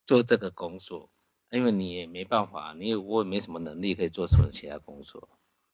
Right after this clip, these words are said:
那就在里面做这个工作。那时常被人家说“黄牛，黄牛”，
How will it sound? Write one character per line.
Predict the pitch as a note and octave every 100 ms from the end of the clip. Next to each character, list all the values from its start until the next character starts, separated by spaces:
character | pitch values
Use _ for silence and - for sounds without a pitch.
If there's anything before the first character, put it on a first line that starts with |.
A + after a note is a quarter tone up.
| _
那 | F#2
就 | F#2
在 | G#2 F#2
里 | D#2
面 | D#2+
做 | D#2 D#2
这 | D#2+
个 | D2
工 | - - -
作。 | C#2+ - _ - - -
那 | G#2
时 | -
常 | F#2+ F2
被 | E2+ F2+
人 | D#2+
家 | D#2+
说 | D#2 E2
“黄 | - E2 D2+
牛， | C#2
黄 | - D#2+
牛”， | E2